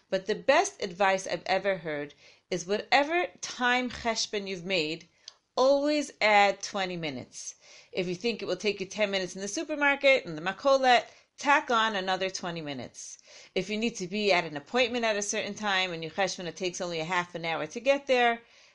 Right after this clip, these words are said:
tack on another twenty minutes. If you left yourself a certain amount of time to prepare supper, start twenty minutes earlier.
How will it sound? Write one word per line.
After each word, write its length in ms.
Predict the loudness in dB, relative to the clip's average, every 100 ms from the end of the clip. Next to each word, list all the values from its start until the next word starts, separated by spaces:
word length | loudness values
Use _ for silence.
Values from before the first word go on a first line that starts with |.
| _
tack 380 | -2 6 6 6
on 320 | 2 2 0 -2
another 380 | 2 2 2
twenty 320 | -2 -4 -6 -2
minutes. 640 | 0 0 -4 -10 -14 -14 _ -20 -20 -20 _
If 160 | -2 0
you 260 | -2 -4 -4
left 300 | 2 2 2
yourself 320 | -2 0 -2
a 40 | -4
certain 300 | -2 -2 -2
amount 280 | -4 -6
of 80 | -8
time 260 | -8 -8 -8
to 120 | -12
prepare 340 | -16 -10 -6 -4
supper, 520 | 0 0 0 -4 -4 -12
start 380 | -2 0 0
twenty 260 | -4 -8 -6
minutes 300 | -6 -6 -2
earlier. 520 | 4 4 2 -2 -4